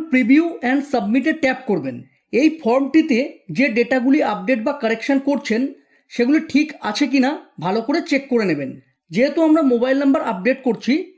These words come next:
তাই কোনো ডকুমেন্ট দেওয়ার প্রয়োজন হবে না। এক্ষেত্রে ই সাইন করে অথেন্টিকেট করতে হবে। যদি কোনো কিছু ভুল থাকে বা নতুন করে অ্যাড করতে চান তাহলে কিপ এডিটিংয়ে ট্যাপ করে এডিট করতে পারবেন। এগুলি চেক করার পর সব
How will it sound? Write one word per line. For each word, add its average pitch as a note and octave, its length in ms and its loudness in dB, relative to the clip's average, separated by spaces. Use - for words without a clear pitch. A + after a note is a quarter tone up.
তাই B3+ 180 -2
কোনো C4+ 220 4
ডকুমেন্ট B3 500 2
দেওয়ার B3 260 0
প্রয়োজন A#3+ 440 2
হবে G3+ 240 -2
না। C#3 240 -6
এক্ষেত্রে C#4 440 0
ই A3+ 240 2
সাইন C4 380 0
করে C#4 360 0
অথেন্টিকেট A#3 640 0
করতে A#3 320 -2
হবে। C3 260 -6
যদি B3 260 0
কোনো C4+ 280 0
কিছু D#4 220 2
ভুল B3+ 320 0
থাকে C4 460 -2
বা A#3 100 0
নতুন A3+ 360 2
করে D4 220 0
অ্যাড A3+ 220 -4
করতে C#4 280 -2
চান A#3+ 300 -2
তাহলে C4 260 0
কিপ D#4+ 440 0
এডিটিংয়ে C#4 400 0
ট্যাপ A3+ 280 -2
করে E4 280 0
এডিট A#3+ 320 0
করতে C#4 280 0
পারবেন। C#3 400 -6
এগুলি B3+ 280 2
চেক C#4+ 300 -2
করার C#4 260 0
পর A3+ 340 0
সব C#4 180 -2